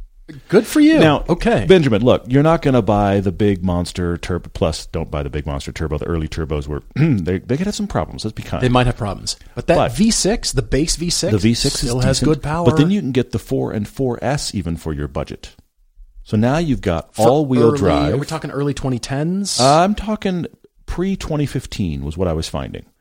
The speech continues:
Speaker 1: Okay.
Speaker 2: And, and they
Speaker 1: Okay.
Speaker 2: varied. They varied in mileage, location, all that kind of stuff. But I was finding lots of them. Porsche Panameras. Now,
Speaker 1: Well, that's
Speaker 2: mileage is
Speaker 1: interesting.
Speaker 2: key here.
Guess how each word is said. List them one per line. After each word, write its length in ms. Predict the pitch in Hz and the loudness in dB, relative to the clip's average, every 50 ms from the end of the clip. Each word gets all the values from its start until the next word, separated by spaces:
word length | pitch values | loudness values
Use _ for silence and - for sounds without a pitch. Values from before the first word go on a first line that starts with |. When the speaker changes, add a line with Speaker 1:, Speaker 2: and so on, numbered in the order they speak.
| _ | _
Speaker 1:
Okay. 440 | - 143 - - 175 156 107 - - - | -14 -12 -6 -4 -4 -4 -4 -6 -8 -4
Speaker 2:
And, 200 | 101 120 113 107 - | -2 0 0 0 2
and 100 | 127 120 | 4 6
they 60 | 123 | 6
Speaker 1:
Okay. 140 | 117 - 170 | 6 6 4
Speaker 2:
varied. 240 | 190 190 110 80 - - _ | 4 4 2 0 -2 -6 _
They 120 | - 123 | 0 0
varied 280 | 117 156 160 160 143 117 | 2 4 2 4 4 2
in 140 | 104 95 101 | 2 2 2
mileage, 380 | 120 135 139 143 143 120 101 | 0 0 0 0 0 0 0
location, 520 | 98 - - - - 131 120 - - 120 107 | -2 -4 -2 -2 -2 -2 -2 0 -2 -4 -2
all 140 | - 113 110 | -2 -2 -2
that 160 | 107 101 - | -2 -2 -2
kind 160 | - 104 85 | -4 -4 -4
of 60 | 85 | -4
stuff. 280 | - - 53 - - - - - - - | -4 -6 -8 -8 -10 -14 -20 -20 -18 -12
But 100 | - - | -6 -2
I 60 | 185 | -2
was 100 | 202 202 | -2 -2
finding 480 | - - 151 143 123 110 104 101 101 98 | -2 -4 -4 -2 0 0 0 -2 -2 -2
lots 540 | 104 107 110 113 117 120 120 - - - - - | -2 -2 0 0 0 0 0 0 -4 -8 -6 -2
of 260 | - 95 87 80 82 78 | -2 -2 -2 -2 -4 -4
them. 360 | 82 73 64 - - - - _ _ - _ _ _ _ _ _ _ _ _ _ _ - | -4 -4 -4 -8 -14 -18 -20 _ _ -20 _ _ _ _ _ _ _ _ _ _ _ 0
Porsche 240 | 127 123 107 - 113 | 0 0 2 0 -2
Panameras. 560 | - 104 95 85 82 76 58 50 50 - - | -2 -2 0 0 -2 -2 -4 -6 -8 -6 -2
Now, 220 | 104 98 85 76 - - - - | 0 0 0 0 -2 -6 -12 -12
Speaker 1:
Well, 160 | - - - - | -12 -12 -12 -12
that's 180 | - - 92 | -10 -6 -2
Speaker 2:
mileage 420 | 107 110 120 151 160 160 147 - - | 0 2 4 4 4 4 2 0 0
is 240 | - 110 92 - | 0 0 0 0
Speaker 1:
interesting. 60 | - - | -4 -8
Speaker 2:
key 520 | - - 143 143 151 160 160 139 107 82 | -8 -6 -2 -2 0 0 0 0 0 -2
here. 520 | 78 - - 73 - - - - - 113 | -4 -4 -6 -6 -6 -8 -10 -10 -10 -12